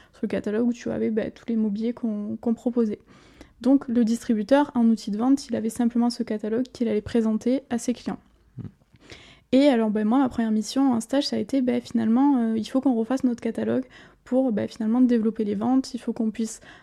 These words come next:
Speaker 1: euh, rendre plus clair les produits qu'on fait. Euh,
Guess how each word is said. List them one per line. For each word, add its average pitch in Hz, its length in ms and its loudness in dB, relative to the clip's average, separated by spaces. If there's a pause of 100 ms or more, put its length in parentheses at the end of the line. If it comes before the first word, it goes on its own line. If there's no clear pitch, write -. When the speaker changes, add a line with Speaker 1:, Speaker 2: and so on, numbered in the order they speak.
(140)
Speaker 1:
euh, 214 420 -2
rendre 254 240 2
plus 247 200 -2
clair 247 420 -2
les 220 80 -2
produits 214 300 -6
qu'on 214 160 -6
fait. 302 200 -6 (520)
Euh, 214 240 -2